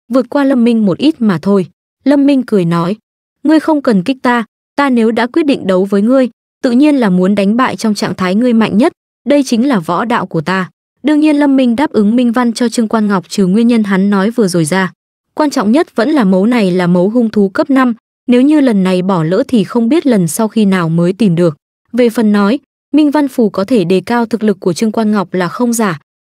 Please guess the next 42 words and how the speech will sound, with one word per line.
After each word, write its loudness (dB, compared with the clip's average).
nhưng 2
mà 2
minh 0
thân 0
phù 0
đối 0
với 0
thực -4
lực -2
của -2
mình 0
còn -4
tăng -4
hơn 0
nữa. 0
Chỉ 0
sợ -2
Trương -2
Quan -2
Ngọc -2
nằm 2
mơ 2
cũng -2
không 0
nghĩ 0
tới 0
mấu 2
huyết 0
hung 0
thú 0
cấp -4
năm -2
tới -2
tay 0
Lâm 2
Minh 0
lại -2
có -4
thể 0
trực -6
tiếp 0
đề 2